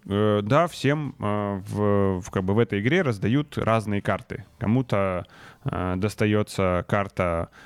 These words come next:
э, там, родиться в богатой семье, кому-то, э, достается карта, не знаю, родиться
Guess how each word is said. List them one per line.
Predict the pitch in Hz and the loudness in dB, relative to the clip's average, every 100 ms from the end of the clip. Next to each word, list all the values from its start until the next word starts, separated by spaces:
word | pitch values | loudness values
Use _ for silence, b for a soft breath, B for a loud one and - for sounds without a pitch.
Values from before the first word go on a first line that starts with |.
| B | B
э, | - | -6
там, | - 85 | -2 0
родиться | 95 98 104 98 90 | 0 0 -2 -2 -2
в | - - 92 90 85 | -4 -2 0 0 0
богатой | 98 101 104 95 | 0 0 -2 -2
семье, | 101 98 160 170 | 0 2 2 0
кому-то, | 95 107 113 95 92 90 B B B | -2 -2 0 0 0 0 B B B
э, | - 92 | -4 -2
достается | 92 92 - 98 98 - 90 87 | 0 -2 0 0 0 0 -2 0
карта, | 101 95 - 87 82 | -2 -2 -2 -4 -4
не | 87 | -4
знаю, | 85 80 | -2 0
родиться | 92 101 107 - 90 | 0 -2 -2 -2 -2